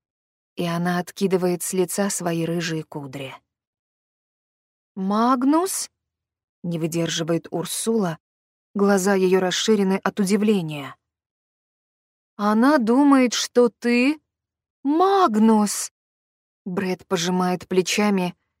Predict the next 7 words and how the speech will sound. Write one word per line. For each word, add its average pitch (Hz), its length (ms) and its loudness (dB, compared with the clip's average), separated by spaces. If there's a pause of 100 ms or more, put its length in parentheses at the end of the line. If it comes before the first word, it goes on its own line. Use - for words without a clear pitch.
(100)
не 226 200 8
опровергая 196 720 2
догадки, 175 720 -4 (360)
но 196 360 4
и 233 120 2
не 233 140 4
подтверждая. 170 1000 -4